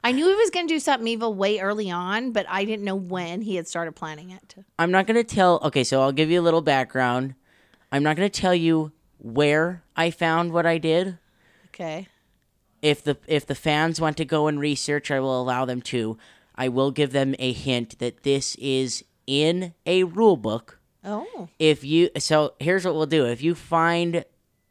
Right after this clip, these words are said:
Speaker 2: what I did and you email us, I check the email, so I don't have to worry about the other players looking at it, so I can hide it from everybody. But if you find what it is and you email me and you tell me what it is,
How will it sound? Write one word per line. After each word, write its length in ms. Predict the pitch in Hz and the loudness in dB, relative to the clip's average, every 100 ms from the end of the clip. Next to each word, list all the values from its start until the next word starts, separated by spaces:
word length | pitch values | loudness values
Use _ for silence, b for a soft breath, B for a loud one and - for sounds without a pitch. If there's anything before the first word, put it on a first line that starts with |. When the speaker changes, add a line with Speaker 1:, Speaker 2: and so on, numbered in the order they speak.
| 110 | -20
Speaker 2:
what 400 | - 147 165 160 - | -14 0 2 4 2
I 180 | 147 139 | -2 -2
did 520 | 151 160 139 127 131 | 2 4 4 2 0
and 200 | 143 139 | -6 -4
you 300 | 143 147 147 _ 165 | -2 -2 -4 _ -6
email 680 | 170 160 143 127 123 127 _ - | -2 0 0 -2 -4 -6 _ -10
us, 540 | 131 120 127 - - - b b b b - | -6 -4 -6 -8 -12 -14 b b b b -4
I 140 | 139 | -2
check 280 | 139 151 139 | 0 -2 -2
the 160 | 151 139 | -4 -4
email, 280 | 135 131 123 | -2 -2 -4
so 160 | - 127 | -4 -4
I 40 | |
don't 120 | 123 | -4
have 140 | 135 131 | -6 -6
to 80 | |
worry 240 | 123 131 127 | -4 -2 -2
about 320 | 117 120 110 | -4 -6 -4
the 280 | 127 120 113 | -6 -6 -6
other 180 | 117 120 | -8 -10
players 540 | - 131 120 113 107 | -8 -6 -4 -4 -8
looking 300 | 120 117 113 | -8 -8 -8
at 140 | 104 101 | -8 -10
it, 100 | - | -10
so 120 | 113 | -8
I 100 | 110 | -8
can 160 | 113 110 | -8 -10
hide 380 | 101 120 113 | -8 -8 -6
it 280 | 104 92 _ _ b b b b b | -8 -12 _ _ b b b b b
from 260 | - 117 | -10 -6
everybody. 420 | 110 107 101 107 104 | -6 -6 -8 -8 -8
But 180 | 107 | -10
if 140 | 110 - | -8 -4
you 100 | 139 | -6
find 380 | - 156 160 165 | -2 -2 0 2
what 120 | 170 | 0
it 120 | 170 | 2
is 220 | 170 151 | 0 0
and 140 | 139 135 | -2 -4
you 100 | 147 | -2
email 320 | 160 156 143 | -2 -2 -2
me 140 | 139 | -2
and 80 | 135 | -2
you 100 | 143 | -4
tell 260 | - 151 160 | -4 -2 -2
me 140 | 160 | -2
what 220 | 156 156 | 0 0
it 120 | 156 165 | 0 2
is, 440 | 151 120 113 - | 0 0 -4 -10